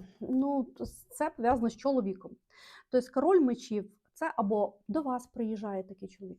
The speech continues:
ви їдете з таким чоловіком, у вас відносини швидко розвиваються з таким чоловіком,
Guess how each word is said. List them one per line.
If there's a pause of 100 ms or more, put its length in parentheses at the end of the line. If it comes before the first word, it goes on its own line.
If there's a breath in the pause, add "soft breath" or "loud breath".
(120)
ви
їдете
з
таким
чоловіком,
у
вас
відносини
швидко
розвиваються
з
таким
чоловіком,